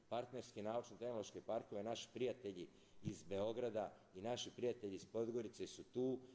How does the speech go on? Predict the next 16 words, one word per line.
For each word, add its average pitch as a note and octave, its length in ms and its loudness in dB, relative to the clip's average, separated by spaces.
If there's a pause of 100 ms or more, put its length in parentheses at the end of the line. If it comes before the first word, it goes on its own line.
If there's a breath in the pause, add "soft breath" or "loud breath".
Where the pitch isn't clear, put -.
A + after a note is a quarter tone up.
(100)
jer G#2 140 -2
smo G2 160 -4
već B2+ 240 2
ostvarili G2+ 540 0
s - 140 -10
njima G#2+ 240 -2
saradnju G#2+ 640 0 (280 loud breath)
i G2 100 -2
imamo A#2 360 0
sporazume G2+ 760 0
o D2+ 60 -6
partnerstvu. - 680 -10 (840)
Tu E3 160 2
saradnju C3 480 2
ćemo A2 220 -4
proširivati A2 840 2